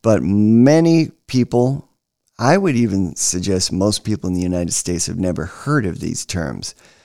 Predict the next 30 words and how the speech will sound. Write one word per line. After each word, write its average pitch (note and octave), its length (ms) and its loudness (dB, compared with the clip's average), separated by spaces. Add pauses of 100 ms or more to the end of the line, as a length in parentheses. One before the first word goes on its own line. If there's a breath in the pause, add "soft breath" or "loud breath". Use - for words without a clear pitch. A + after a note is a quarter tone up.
So D#3+ 220 4
the B2 100 2
terms D#3 380 2
are A2 160 4 (120)
amab, A2 720 4 (140)
A C#3+ 320 4
M G#2+ 480 4
A A#2+ 240 4
B, G2+ 480 2 (100)
and F#2+ 340 -2
afab. G2 840 0 (560)
amab C#3 560 6
and F#2+ 220 0
afab. D#2+ 720 0 (400)
Okay, G#2+ 240 -4
there's A2 220 0
many D#3 260 4
other B2 160 4
terms G#2 400 0
that F#2+ 140 -4
are - 80 -4
similar, D#3+ 580 4 (380 soft breath)
but G#2 140 -4
we're C3 260 0
just G#2 340 0
gonna G2 340 0 (200)
focus G2+ 520 -2
on F2 180 -2
those. F2+ 360 -4 (420 soft breath)
amab A2 680 4